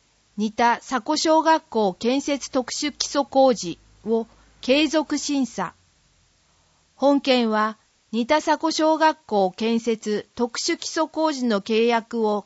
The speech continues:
締結しようとするものです。委員会では審査に先立ち、新校舎建設予定地で発見された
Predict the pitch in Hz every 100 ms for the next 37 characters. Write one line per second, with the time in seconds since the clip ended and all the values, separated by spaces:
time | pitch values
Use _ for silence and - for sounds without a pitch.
0 | - 254 269 285 285 277 - 262 269 269
1 | 220 - 202 190 185 180 165 165 - _
2 | _ _ _ _ _ _ _ _ _ _
3 | _ _ _ _ 226 247 320 302 262 247
4 | 220 208 202 - 285 302 262 233 190 226
5 | 185 233 233 240 208 202 - _ _ _
6 | _ _ - 294 311 302 311 - 254 -
7 | 254 262 262 254 262 247 277 269 240 202
8 | 208 208 196 - 233 233 233 226 214 220
9 | 208